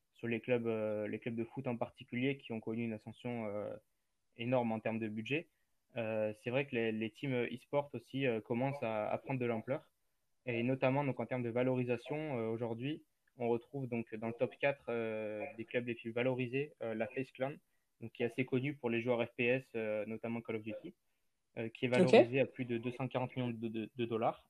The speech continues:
Speaker 1: Et, euh, donc la, celle qui détient le record en deux mille dix-neuf, c'est, euh, la T S M, donc, qui a plus de quatre cents millions de dollars de, de, en termes de valorisation. Donc on commence à arriver à des mastodontes, c'est sûr, en, d'un point de vue, euh, économique et, et financier. Je crois qu'il lève,
Speaker 2: Ouais.
Speaker 1: euh, dans les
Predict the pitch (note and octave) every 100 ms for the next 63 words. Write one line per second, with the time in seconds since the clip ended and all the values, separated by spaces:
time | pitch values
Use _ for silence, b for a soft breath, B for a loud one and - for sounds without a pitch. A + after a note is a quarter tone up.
0 | _ B2 B2+ A2+ A2 G#2+ G#2+ A2 A#2 B2
1 | A2+ A2 - C3 C3+ B2 B2 C3 B2+ D#3
2 | C3+ B2 A#2+ A2+ A#2 C#3+ - _ - -
3 | - - - - C#3+ D3 - A#2+ A2+ A2+
4 | D#3+ D3 C#3 C3+ D3+ B2+ A#2 - A#2+ A2+
5 | - D#3 C3+ D3+ C#3+ D#3 D3 C3+ C3+ C#3
6 | C3 A#2+ A2+ A2 - A#2+ A#2+ A#2+ A#2 A#2+
7 | B2 A#2+ A#2 C#3+ - _ _ _ _ _
8 | A#2+ - - B2 A#2+ - C#3 D#3 - B2+
9 | C3 C3+ B2 A#2+ - A#2 A2+ - - -
10 | _ - A2+ G#2 - - A2+ A2 G#2+ B2
11 | - _ _ G#2+ G#2+ G#2 G#2 G2+ - B2
12 | B2+ A#2+ A#2+ C3+ B2 A2+ G#2+ - - A#2+
13 | A2 G#2 A2 - C3+ - B2 C3+ C3+ -
14 | _ _ _ _ - C4+ A#2 A#2 A2+ A#2+
15 | A#2+ A#2+ A#2+